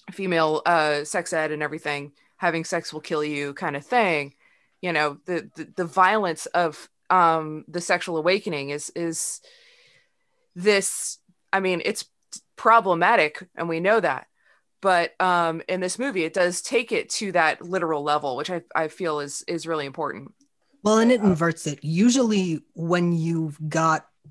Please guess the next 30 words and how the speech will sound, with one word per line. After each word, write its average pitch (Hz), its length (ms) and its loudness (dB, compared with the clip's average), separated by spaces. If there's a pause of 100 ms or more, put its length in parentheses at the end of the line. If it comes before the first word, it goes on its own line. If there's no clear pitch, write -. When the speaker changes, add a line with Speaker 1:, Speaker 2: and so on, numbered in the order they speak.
Speaker 2:
a 160 60 0
female 175 440 2
character, 143 420 -4
especially 160 600 -2
a 147 60 -4
teenage 180 480 -2
girl 139 200 -6
who's 147 220 -6
seeking 165 460 -6
sex - 440 -8
in 156 60 -6
a 143 60 -6
horror 151 300 -6
movie, 233 500 0
she 240 400 4
is 202 180 2
the 196 120 2
one 175 260 4
who 170 140 -6
will 165 160 0
experience 147 600 -6
consequences 131 680 -10
from 139 160 -8
that, 123 200 -8
and 147 100 -4
those 143 140 -2
consequences 147 640 -6
will 135 60 -8
be 135 120 -10
disproportionate. 127 760 -12